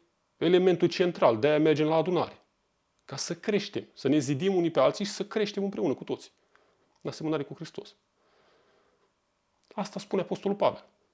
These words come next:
în Efeseni, capitolul patru. Ăsta e scopul, maturizarea tuturor credincioșilor. Iar dacă eu merg de o viață la o adunare și tot nu cresc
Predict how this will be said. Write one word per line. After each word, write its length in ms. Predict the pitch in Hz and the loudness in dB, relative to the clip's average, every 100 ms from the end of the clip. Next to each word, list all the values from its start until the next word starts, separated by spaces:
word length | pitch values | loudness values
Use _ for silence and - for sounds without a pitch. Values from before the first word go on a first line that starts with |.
| - | -6
în 80 | 139 | -4
Efeseni, 280 | 147 165 | -4 -4
capitolul 300 | 151 139 156 | -4 -6 -6
patru. 260 | - 156 - _ _ _ _ _ - | -4 -4 -6 _ _ _ _ _ -8
Ăsta 220 | 202 202 | -6 -6
e 40 | |
scopul, 360 | 202 - - 117 | -10 -2 0 0
maturizarea 580 | 127 - 147 120 185 185 | -4 0 0 2 0 0
tuturor 240 | - 185 | -2 -2
credincioșilor. 580 | 180 180 180 151 - - _ _ _ _ _ _ _ _ _ | -2 -2 -2 -4 -6 -20 _ _ _ _ _ _ _ _ _
Iar 120 | 123 | -6
dacă 140 | 131 143 | -2 4
eu 100 | 180 | 6
merg 220 | 190 175 | 6 6
de 80 | 156 | 4
o 40 | |
viață 380 | 123 156 170 160 | 4 4 4 2
la 60 | 143 | 4
o 80 | |
adunare 520 | 131 135 147 131 - - _ _ | 4 4 4 4 2 -16 _ _
și 260 | - - - | -20 -18 0
tot 180 | 180 | 2
nu 160 | 170 170 | 4 2
cresc 400 | - 185 147 | 4 2 2